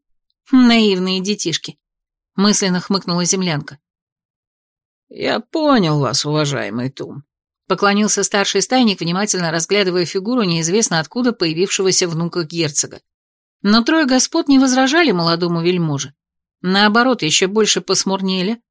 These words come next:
и мужчина понял, парнишка говорит правду.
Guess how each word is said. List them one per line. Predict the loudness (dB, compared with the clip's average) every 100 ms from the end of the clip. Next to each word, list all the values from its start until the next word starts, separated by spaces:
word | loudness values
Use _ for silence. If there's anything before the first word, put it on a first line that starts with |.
| _ _ _
и | -2
мужчина | 0 0 0 -2
понял, | 0 2 2
парнишка | 0 -4 -4 -4 -4
говорит | -2 -2 -2 -2
правду. | -4 -4 -4 -8